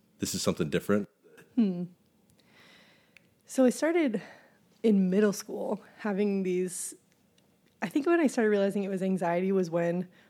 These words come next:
Speaker 2: my response was so over the top for the actual thing that I was experiencing. So something as small as forgetting my homework and not bringing it to school to turn in on time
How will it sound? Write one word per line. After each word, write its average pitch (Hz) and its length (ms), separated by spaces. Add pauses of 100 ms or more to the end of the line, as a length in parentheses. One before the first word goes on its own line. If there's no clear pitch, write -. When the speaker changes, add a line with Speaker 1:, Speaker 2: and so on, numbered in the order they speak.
(120)
Speaker 2:
my 202 120
response 190 800 (380)
was 196 280
so 208 420
over 190 160
the 185 120
top 185 340
for 196 180
the 180 180
actual 170 800 (540)
thing 190 200
that 185 100
I - 20
was 170 100
experiencing. 226 720
So 190 420 (520)
something 214 340
as 190 140
small 185 320
as 180 220
forgetting 175 420
my 175 120
homework 170 500 (360)
and 202 140
not 185 160
bringing 190 200
it 185 100
to - 60
school 180 280
to 175 60
turn 185 260
in 185 140
on 196 140
time 214 360